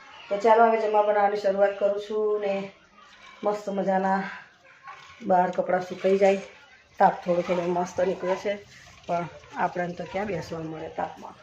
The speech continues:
કામ જ ઘરનું એટલું હોય તો. તો ચાલો મિત્રો, જમવાનું બનાવવાની શરૂઆત કરું છું. બન્યા રહેજો વીડિયોમાં. મિત્રો, મસાલો વાટી કાઢ્યો છે. ટામેટાં, જીરું,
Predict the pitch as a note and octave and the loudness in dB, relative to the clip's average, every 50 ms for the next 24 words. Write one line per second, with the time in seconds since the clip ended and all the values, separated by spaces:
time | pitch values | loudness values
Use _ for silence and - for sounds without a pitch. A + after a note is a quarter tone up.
0 | _ _ _ - - F3+ F3 E3+ E3+ E3+ E3 E3+ D#3 F#3 E3+ F3 F3+ F3+ F3+ F3+ | _ _ _ -4 -4 -2 -2 -2 -4 -6 -8 -6 -6 -6 -6 -4 -4 -4 -6 -6
1 | F3+ - F3+ F3 E3+ F#3 E3+ - - - - - - - - - - - - D#4 | -8 -10 -10 -6 -4 -4 -4 -6 -8 -14 -12 -10 -10 -10 -10 -12 -14 -10 -10 -10
2 | - - - - - D#4 A3+ - - - - - - - A#3 A3+ C4+ C4 C4+ C#4 | -10 -10 -12 -10 -8 -8 -8 -10 -14 -20 -20 -20 0 0 2 6 8 8 8 8
3 | C#4 C4+ B3+ C4 C4 C4+ B3+ - - - G3+ G#3 G3+ A3 A3 G#3+ A3 A3 G#3+ G#3 | 4 2 0 0 -2 -2 -2 -4 -10 -2 2 2 4 6 4 4 6 4 4 4
4 | G#3+ G#3+ G#3+ G#3+ - G#3+ G3 G3+ G3+ G3+ G3+ - A3+ G#3+ G#3+ G#3+ G#3+ - A#3+ A#3+ | 4 2 0 0 -2 -2 0 4 4 2 2 2 0 0 0 0 -2 -2 -4 -4
5 | B3 - - - - - - - - - - _ _ - - - - - G3 G3+ | -4 -6 -12 -18 -20 -20 -20 -20 -20 -20 -20 _ _ -20 -20 -20 -4 -2 0 2
6 | G3 F#3+ F3 E3+ E3 F3 F#3+ G#3+ A3 A#3+ A#3 A3 A3 G#3+ A3 A3 - - - - | 2 2 0 -2 -2 -4 -2 -2 -2 -2 -4 -4 -6 -8 -10 -12 -14 -18 -20 -20
7 | - - - - _ _ _ _ G3+ F#3+ - G#3 G#3+ G#3+ G#3+ G#3 G#3 - G3+ G3+ | -20 -20 -20 -20 _ _ _ _ -2 -2 0 0 0 0 0 0 6 6 8 8
8 | G#3 G3+ G3+ G3 F#3+ G#3 G3+ - G#3+ G#3 G3+ G3 G3 G3+ G3+ G3 G3 F#3+ F3+ F3+ | 10 10 8 8 6 4 0 4 8 10 10 10 10 8 2 4 8 8 8 8
9 | F3+ F#3 F#3 F#3 F#3+ F#3 F#3 F#3+ F#3+ F#3+ - - - - - - - - - - | 8 4 6 8 10 10 10 8 6 2 -6 -12 -18 -20 -20 -20 -20 -20 -20 -20
10 | - - - - - - E3 D#3+ E3+ F3 F3+ F3+ F#3 F#3 F#3 F3+ F3+ G3 | -20 -20 -20 -20 -18 -14 -4 0 0 2 2 2 2 2 2 2 0 -2